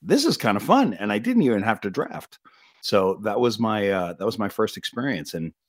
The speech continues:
yeah, I just, I just remember every day waking up and going, "Wow, Matt Kemp hit a home run and stole a base again.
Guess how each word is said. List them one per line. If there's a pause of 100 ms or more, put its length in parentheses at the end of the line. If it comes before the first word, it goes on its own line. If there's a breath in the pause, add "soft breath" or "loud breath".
(380)
yeah,
I
just,
I
just
remember
every
day
waking
up
and
going,
"Wow,
Matt
Kemp
hit
a
home
run
and
stole
a
base
again.